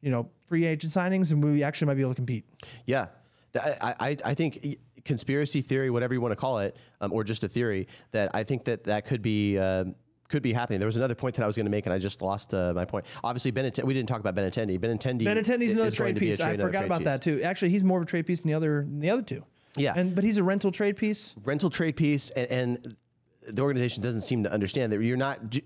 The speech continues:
Speaker 2: you're not gonna get as much for rental trade pieces as you would for others. I mean,
Speaker 1: No.
Speaker 2: unless the, unless the rental trade p-, trade piece had, would have to be a, like, a Max Scherzer type or, like, a Hall of Fame type, and even then, you're probably not going
Speaker 1: I mean,
Speaker 2: to
Speaker 1: he can change the lineup for a spec-, a couple of teams. I mean, the, like,
Speaker 2: Yeah.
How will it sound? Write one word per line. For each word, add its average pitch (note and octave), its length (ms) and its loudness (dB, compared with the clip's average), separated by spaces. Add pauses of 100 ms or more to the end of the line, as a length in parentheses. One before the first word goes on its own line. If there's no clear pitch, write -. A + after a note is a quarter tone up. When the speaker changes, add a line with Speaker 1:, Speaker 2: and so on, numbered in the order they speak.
Speaker 2:
you're C3 160 0
not D#3 160 -2
gonna D3 140 0
get C3+ 100 2
as A#2+ 140 -2
much B2 160 -2
for G#2+ 140 0
rental G#2+ 260 0
trade G#2 240 -4
pieces F#2+ 320 -2
as F#2 120 -4
you F#2+ 80 0
would F2+ 200 0
for - 120 -4
others. D2+ 260 -2
I - 40 2
mean, - 80 2
Speaker 1:
No. G#2+ 60 0
Speaker 2:
unless C3+ 200 -2
the, B2 140 -2
unless C#3 300 0
the C#3+ 100 -2
rental B2+ 220 0
trade A#2 240 -4
p-, A#2 100 -4
trade A#2 300 -4
piece G#2+ 140 0
had, A2 180 0
would G2+ 100 -4
have A2 220 -2
to - 80 -10
be G#2 160 2
a, F#2+ 160 2
like, F2+ 140 0
a F#2+ 40 -2
Max F#2+ 360 -2
Scherzer F2+ 380 -2
type E2 320 -6
or, F2 80 -2
like, D#2+ 140 -2
a E2 80 -8
Hall F#2 180 -2
of E2+ 80 -4
Fame F#2 180 0
type, F2 200 -4
and G#2 100 0
even A#2+ 220 -2
then, A2+ 180 0
you're F#2 120 -2
probably F#2+ 240 -4
not F2 180 -4
going F#2 100 -2
Speaker 1:
I E3 60 2
mean, E3 180 2
Speaker 2:
to B2+ 60 -6
Speaker 1:
he A3+ 80 4
can G3 300 0
change E3 240 0
the C#3 80 0
lineup B2+ 360 0
for A#2 260 -2
a C#3+ 120 -4
spec-, - 540 -4
a D3 80 2
couple C3 340 0
of A2 240 -6 (160)
teams. G#2+ 400 -4
I B2 60 -4
mean, B2 160 -2
the, C3 140 -12 (220)
like, B2 180 -2 (440)
Speaker 2:
Yeah. D3+ 140 0